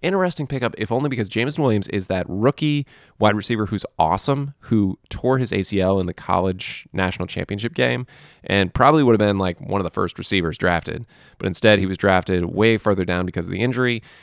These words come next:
Detroit has just put him on a shelf for the year. They said, "Hey, we don't need him. Um, you know, we're not trying to win a Super Bowl here this year. We can just let him develop, let him, let him heal." And he's finally coming back this next week. So that was, uh, a really nice pickup by Glenn. Um,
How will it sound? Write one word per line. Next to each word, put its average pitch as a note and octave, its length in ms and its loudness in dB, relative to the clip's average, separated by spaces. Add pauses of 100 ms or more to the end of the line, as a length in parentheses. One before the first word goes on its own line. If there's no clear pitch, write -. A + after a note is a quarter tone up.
(100)
Detroit C#3+ 340 0
has G#2 180 0
just - 200 -8
put A#2+ 120 4
him B2 120 0
on F2 80 -2
a - 20 -6
shelf A2+ 400 -2
for - 140 -8
the C3 80 -2
year. C3+ 180 0
They A#2 80 0
said, G#2 160 -6
"Hey, A2+ 320 -2
we G#2 140 -2
don't C#3+ 160 4
need G#2+ 160 2
him. B2 160 -6 (100)
Um, F#2+ 420 -2
you G2 60 -4
know, G2+ 100 0
we're G#2 120 -2
not G#2+ 180 -2
trying G#2+ 160 -4
to G2 80 -4
win F#2+ 140 -4
a - 20 -8
Super A2+ 260 -6
Bowl G#2+ 200 -2
here G#2+ 180 -4
this G#2+ 220 -6
year. A2 200 -2 (340)
We G2 100 -2
can F#2+ 80 0
just F#2+ 160 -4
let F#2+ 160 0
him F#2 120 -2
develop, G#2 380 2
let F2 160 -4
him, F2 240 -6
let F#2+ 100 -4
him F#2 60 -4
heal." A2 420 -2 (280)
And F#2+ 120 -4
he's F2+ 140 -4
finally A#2 400 2
coming G2 300 -2
back E2+ 300 -2
this E2 200 -6
next E2+ 300 -8
week. D#2+ 240 -8
So - 120 -8
that F2+ 160 -2
was, G2+ 240 -2
uh, E2+ 240 0
a E2+ 80 -6
really G#2+ 320 0
nice F2+ 180 -2
pickup - 260 -6
by - 100 -6
Glenn. F#2+ 420 -4 (440)
Um, A2 560 2